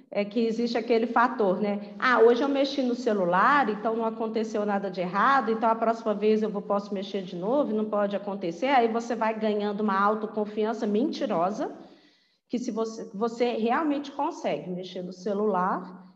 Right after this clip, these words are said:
e dirigir ao mesmo tempo, só porque das últimas três vezes que você fez não aconteceu nada.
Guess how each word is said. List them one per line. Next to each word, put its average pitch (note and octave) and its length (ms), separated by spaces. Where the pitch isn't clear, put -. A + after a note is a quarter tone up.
e D#4 280
dirigir C#4+ 520
ao C#4 100
mesmo C#4 380
tempo, C4 500
só C#4+ 280
porque D4 380
das A3+ 280
últimas A3 360
três A3+ 360
vezes G3+ 380
que G3+ 100
você G#3+ 260
fez G#3+ 240
não B3 100
aconteceu C4+ 520
nada. A3+ 400